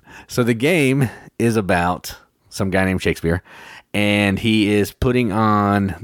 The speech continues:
these, we're putting on his plays in a theater house. And what you're trying to do is you are using workers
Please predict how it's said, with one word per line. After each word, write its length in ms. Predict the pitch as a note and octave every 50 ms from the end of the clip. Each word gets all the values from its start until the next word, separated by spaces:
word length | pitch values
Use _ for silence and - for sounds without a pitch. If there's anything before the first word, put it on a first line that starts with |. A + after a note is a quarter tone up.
| F#2 F2
these, 760 | G2 G2+ G2+ F#2+ F#2+ F#2+ F#2+ F2+ F2 - - - - - - - _ -
we're 160 | G#2+ G2 G#2
putting 280 | G2 - C#3+ C3+ C3 B2
on 140 | A#2+ A2+ G#2+
his 200 | F2+ A2 G2+ - -
plays 680 | - - F#2+ F2 D#2+ D2+ D2 C#2 B1 C#2+ - - - - - _
in 580 | - F#2+ F2+ F2 F2 E2+ E2 E2 D#2+ D#2+ D#2 D2 - - _ _ _ _ - - - - - - - - _ _ -
a 80 | E2 E2
theater 340 | - - E2+ D#2+ D2+ D2+ C#2+
house. 340 | D#2 D2 D#2+ - - - - - - - - - - - - -
And 120 | - G2 G#2
what 80 | B2 C#3
you're 60 | C3+ B2
trying 140 | D#3 C#3 B2
to 60 | A2+
do 140 | G#2+ G#2+ G2+
is 140 | G2 F2
you 100 | G2 G#2
are 60 | G2 F#2
using 680 | F#2+ G2+ A2+ B2 A#2+ A2+ A2+ A2 G#2+ G#2+ G2+ F#2 C#2+
workers 560 | F#2 B2+ B2+ A#2 - G2+ F#2+ A2 - - -